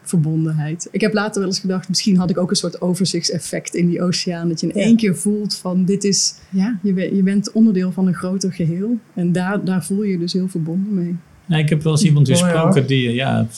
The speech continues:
Speaker 3: fijn dat je dat wilt
Speaker 2: Ja.
Speaker 3: delen. Iemand gesproken die zei dat hij ook een bijna doodervaring had gehad. En die vertelde eigenlijk dat hij van de planeet af was en daarna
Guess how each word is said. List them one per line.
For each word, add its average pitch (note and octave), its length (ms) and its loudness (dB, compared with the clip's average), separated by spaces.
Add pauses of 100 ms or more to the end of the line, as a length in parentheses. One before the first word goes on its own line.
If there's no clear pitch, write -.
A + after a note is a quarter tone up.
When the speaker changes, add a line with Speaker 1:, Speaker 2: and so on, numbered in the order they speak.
(140)
Speaker 3:
fijn C3 320 -4
dat G#2 120 -2
je A2 80 -4
dat G#2 200 -4
wilt - 160 2
Speaker 2:
Ja. B2+ 80 4
Speaker 3:
delen. A2 280 2 (1000)
Iemand D3 260 8
gesproken C#3 380 2
die C3+ 320 2 (120)
zei C#3 260 2
dat C3+ 120 2
hij C#3 100 2
ook C#3 200 0
een A#2 340 4 (160)
bijna A2 240 2
doodervaring A2 600 0
had A2 140 -4
gehad. G2 200 -4
En G#2+ 200 0
die C3 220 2
vertelde B2 460 0
eigenlijk B2 560 -2 (120)
dat C#3 380 4
hij B2 260 2 (600)
van C3+ 280 4
de A#2 80 2
planeet C3 600 0
af C3+ 220 0
was A#2 320 -2
en A#2 220 0
daarna A#2+ 500 0